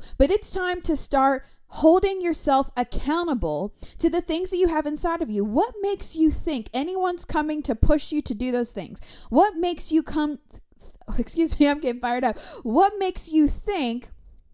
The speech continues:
that these things are just gonna happen without any action or effort? Faith without works is dead. Get up and go. Get up and move.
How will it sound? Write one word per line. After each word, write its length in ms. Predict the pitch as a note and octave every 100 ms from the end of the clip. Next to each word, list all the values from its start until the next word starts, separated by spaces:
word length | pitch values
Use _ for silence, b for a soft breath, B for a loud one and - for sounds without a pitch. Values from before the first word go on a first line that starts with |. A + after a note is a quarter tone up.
| - _ _ _ _ _ - B B
that 160 | E4 F4+
these 180 | E4+
things 220 | - G4+ G4+
are 60 |
just 200 | E4+ E4
gonna 160 | F4 D4+
happen 460 | A#3+ D#4+ E4+ C#4+ C4
without 300 | C4 C#4 -
any 280 | D4+ F#4 E4+ _ _ -
action 480 | C#4 D#4 - D#4+
or 200 | C#4 G3+ -
effort? 440 | C#4 - G3 - B B B B
Faith 560 | - - G4+ A4 - -
without 500 | E4 E4 B3+ C#4 -
works 480 | A3 A#3+ A#3+ - -
is 320 | A3+ A3 G#3+ - G3+ E3+
dead. 360 | F#3 D3+ - - G#3
Get 220 | D#4+ G#4
up 260 | C#4+ C#4+ -
and 260 | A#3 G#3+ F#3+
go. 340 | A3+ A#3 A#3
Get 260 | G#3+ C4+ D#4
up 180 | D4+ B3+
and 220 | G#3 G#3
move. 440 | A#3+ B3 F3+ E3